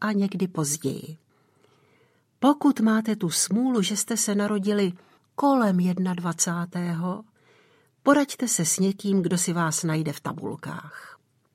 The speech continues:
Někteří hvězdopravci tvrdí,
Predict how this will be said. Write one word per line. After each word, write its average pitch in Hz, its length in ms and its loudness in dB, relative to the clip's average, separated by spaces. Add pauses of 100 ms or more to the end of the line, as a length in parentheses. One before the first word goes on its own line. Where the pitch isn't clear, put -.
(840)
Někteří 285 640 4
hvězdopravci 214 1000 0
tvrdí, 180 680 -4